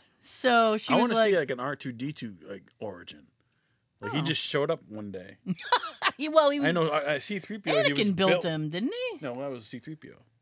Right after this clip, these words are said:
Speaker 2: He
Speaker 1: Well, I
Speaker 2: built
Speaker 1: thought he built R two as well.
Speaker 2: No, he was a, a droid on Queen Amidala's ship that, like,
Speaker 1: Oh.
Speaker 2: helped him, but, like,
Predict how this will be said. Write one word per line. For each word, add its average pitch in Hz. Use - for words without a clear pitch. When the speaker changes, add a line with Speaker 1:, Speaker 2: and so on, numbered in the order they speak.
Speaker 2:
He -
Speaker 1:
Well, 285
I 285
Speaker 2:
built 285
Speaker 1:
thought 311
he 285
built 240
R 262
two 196
as 160
well. 233
Speaker 2:
No, 135
he 117
was 135
a, 113
a -
droid 123
on 113
Queen 131
Amidala's 113
ship -
that, 98
like, 262
Speaker 1:
Oh. 131
Speaker 2:
helped 117
him, 113
but, 98
like, 98